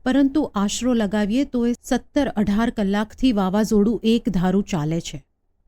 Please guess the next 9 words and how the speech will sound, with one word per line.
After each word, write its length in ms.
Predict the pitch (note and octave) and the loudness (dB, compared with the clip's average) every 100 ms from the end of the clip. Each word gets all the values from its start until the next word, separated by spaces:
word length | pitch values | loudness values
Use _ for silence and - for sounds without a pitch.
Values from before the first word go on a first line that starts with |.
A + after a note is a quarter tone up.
| _ _ _ _ _ _ _ _ - | _ _ _ _ _ _ _ _ -2
પવનના 460 | G#3+ A3+ A#3 A3+ | 0 2 2 0
સુસવાટા 640 | A3 A3 G#3 G#3 G3+ A3 | -2 -4 -4 -2 -2 -2
થોડા 340 | A3 A#3 A3+ A#3+ | -4 -2 0 2
નરમ 380 | G#3+ G3 A3 B3 | 2 2 2 0
પડ્યા 340 | G3+ F#3+ G3+ | 0 -2 -2
હોય 200 | G3+ A#3+ | -2 -4
તેવું 300 | - G#3 G#3 | -2 -2 0
લાગે 320 | F#3 D#3 D#3 | 0 0 -2
છે, 240 | - - | -6 -10